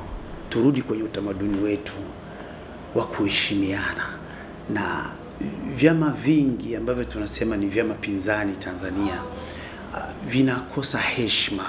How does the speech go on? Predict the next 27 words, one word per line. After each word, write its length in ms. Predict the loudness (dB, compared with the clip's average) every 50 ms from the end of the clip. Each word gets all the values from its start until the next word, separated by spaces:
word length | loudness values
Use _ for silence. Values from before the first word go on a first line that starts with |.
| -6 -6
kwa 100 | -4 -4
sababu 480 | -2 -2 -2 0 0 0 0 0 0 -2
vinataka 540 | 0 0 0 0 0 0 -2 -2 0 0 0
madaraka. 720 | 0 -2 -2 -4 -4 -2 -2 -2 -4 -4 -4 -6 -6 -6 -8 -10 -10 -12 -12 -10 -10 -10 -6 -4
Na 80 | -2 -2
ukitaka 340 | -2 0 2 2 4 4 4
madaraka, 640 | 2 2 2 2 2 2 2 0 0 -2 -6 -6 -6 -6 -6 -6 -4 0 2
huwezi 480 | 4 6 6 6 6 4 4 2 0
kutaka 720 | -2 -4 -6 -8 -6 -4 -4 -4 -4 -2 0 0 0 2 2
madaraka 600 | 0 0 0 0 0 -2 -2 -2 -4 -6 -6 -4 -2 -2 -2 -2 -2 -2 4 6
bila 200 | 8 8 8 6
kuwaeleza 640 | 4 4 4 6 6 6 6 6 4 4 4 2
watu 420 | 2 2 2 2 0 0 0 0 0
ambao 400 | 0 0 0 2 4 4 4 4
watakupigia 640 | 2 0 -2 -6 -6 -4 -6 0 4 6 6 6 6
kura 520 | 2 -8 -6 -2 0 0 0 0 -2 -4 -8 -12 -14 -14 -16 -16 -16 -16 -16 -16 -16 -16 -16 -16 -16 -16 -14 -14 -14 -14 -14 -16 -14 -12 -10
kitu 260 | -10 -2 2 2 4
gani 360 | 6 6 6 6 6 4 2
kipya 480 | 2 0 -2 -2 0 2 2 2 2 2
ambacho 500 | 2 2 4 4 2 2 2 2 0 0
utafanya 520 | 0 -2 -4 -8 -4 -2 0 0 2 0
tofauti 680 | 0 -2 -6 -4 -2 -2 0 2 2 2 2 2 0
na 120 | 0 0 -2
chama 360 | -2 0 0 2 2 0 -2
ambacho 360 | -4 -2 -2 -2 -2 -2 -4
sasa 260 | -6 -6 -2 0 2 4
hivi 320 | 4 4 2 0 -2 -4